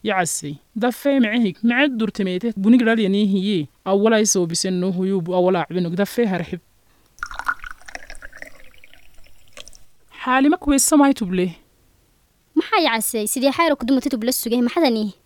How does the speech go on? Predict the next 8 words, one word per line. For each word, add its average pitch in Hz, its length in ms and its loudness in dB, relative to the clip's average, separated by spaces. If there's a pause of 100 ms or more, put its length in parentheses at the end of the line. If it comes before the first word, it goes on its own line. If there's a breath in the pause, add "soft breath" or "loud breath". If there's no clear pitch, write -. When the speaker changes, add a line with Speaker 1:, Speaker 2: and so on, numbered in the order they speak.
(180)
Speaker 1:
Agritahani 240 600 0
hiyo 214 340 2
wad 208 160 -4
kamiisi 202 460 -4
ku - 160 -8
hogaxsayo 175 800 -8 (100)
inte 175 320 -6
wacdi. 180 580 -6